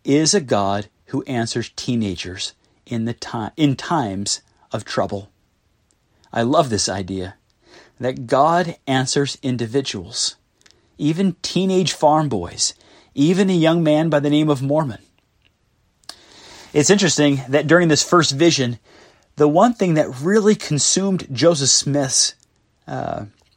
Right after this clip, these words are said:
mind was, uh, him wanting forgiveness, wanting to repent of his sins.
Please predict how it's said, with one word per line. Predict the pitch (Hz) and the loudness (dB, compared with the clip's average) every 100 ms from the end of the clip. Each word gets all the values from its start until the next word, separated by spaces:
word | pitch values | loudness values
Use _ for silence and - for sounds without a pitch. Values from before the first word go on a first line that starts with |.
| - | -10
mind | 131 117 113 117 113 _ _ _ _ _ | -2 -2 0 -2 -6 _ _ _ _ _
was, | 143 147 151 165 165 - - _ - _ - | 0 4 4 4 2 0 -2 _ -20 _ -20
uh, | 254 151 - - _ _ _ | -20 -20 -20 -20 _ _ _
him | - - 175 196 214 | -12 -4 -2 0 -2
wanting | - 135 135 147 165 147 | -2 0 0 -2 -4 -6
forgiveness, | - 175 139 202 226 101 - - - _ _ _ _ _ _ _ _ _ _ _ - | -6 -6 -4 -4 -4 -6 -4 -4 -6 _ _ _ _ _ _ _ _ _ _ _ -10
wanting | 135 160 196 160 | 0 2 2 -2
to | 160 | -2
repent | 139 - 175 175 | -2 -2 -4 -4
of | 135 | -4
his | 131 - | 0 0
sins. | - 135 113 107 - | 0 -2 -4 0 -2